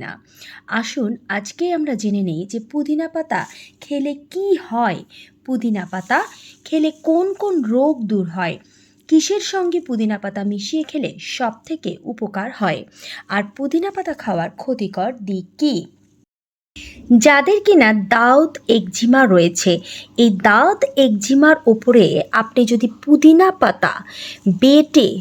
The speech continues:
প্রলেপ দিতে পারেন টানা সাত দিন, তাহলে কিন্তু আপনার দাঁত খুব তাড়াতাড়ি ভালো হয়ে যাবে, শুকিয়ে যাবে, ভালো হয়ে যাবে। যাদের দীর্ঘদিনের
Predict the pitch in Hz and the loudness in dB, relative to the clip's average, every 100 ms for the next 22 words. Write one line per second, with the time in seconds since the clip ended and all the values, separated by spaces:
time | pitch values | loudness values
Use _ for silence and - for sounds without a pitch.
0 | - - 302 302 302 277 214 233 214 190 | -12 2 6 8 8 4 2 4 4 2
1 | 165 131 185 - 277 269 269 269 - - | 0 -2 -4 0 2 2 2 0 -2 0
2 | 285 208 175 165 - - - - - 269 | 2 2 0 -2 -4 -12 -20 -8 0 2
3 | 254 359 415 403 254 180 175 196 254 - | 2 4 4 4 2 2 4 4 4 2
4 | 202 - 202 202 196 _ - 196 233 262 | -4 0 2 2 0 _ -2 2 4 2
5 | 175 - - - - - - 269 - 269 | 0 -8 -18 -20 -20 -6 -2 -2 0 0
6 | 254 370 359 254 165 143 - - - - | 2 0 2 2 2 0 -8 -20 -20 -20
7 | _ 185 185 254 226 180 175 175 170 - | _ -2 2 2 2 0 0 0 -2 -6
8 | - - - 285 - 311 302 302 294 403 | -10 -8 0 0 4 4 6 4 2 -4
9 | - - 156 165 175 143 135 - 131 - | -8 -4 -2 -2 -2 -2 -2 0 0 -2
10 | - - - - 220 269 277 370 262 311 | -12 -18 -18 -2 2 4 4 0 4 4
11 | 302 359 370 359 370 | 4 2 2 4 2